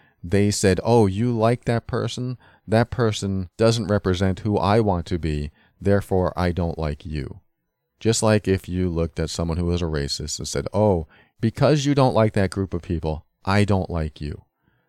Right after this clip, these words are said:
Instead of listening to why, a lot of the times we don't want to hear the why. We just see, "Oh, you don't like that person or group of people, so I don't like you."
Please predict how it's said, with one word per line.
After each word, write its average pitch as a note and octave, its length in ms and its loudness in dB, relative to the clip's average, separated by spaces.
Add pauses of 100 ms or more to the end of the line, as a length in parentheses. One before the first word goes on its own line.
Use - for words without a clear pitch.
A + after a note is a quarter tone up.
(500)
Instead C#3+ 340 4
of A#2+ 140 2
listening A#2+ 380 0
to A2 120 -2
why, F2 800 -4 (600)
a A2 100 2
lot C3 140 4
of E3 60 0
the C3+ 60 -2
times G#2+ 280 0
we A2+ 120 -4
don't B2+ 220 -2
want G#2 180 0
to F2+ 60 0
hear F#2 200 0
the E2 100 -2
why. D2 420 -8 (500)
We A2 180 2
just G#2+ 320 4
see, F#2 420 2 (320)
"Oh, A#2 200 8
you G2+ 160 2
don't G2+ 180 2
like F2+ 160 0
that F2 240 -2
person F#2 360 -2
or D#2 80 -4
group F2 200 -4
of F2 100 -6
people, D2 440 -4 (160)
so F2 180 2
I E2+ 100 4
don't D#2+ 200 -2
like C2 260 -8
you." - 160 -16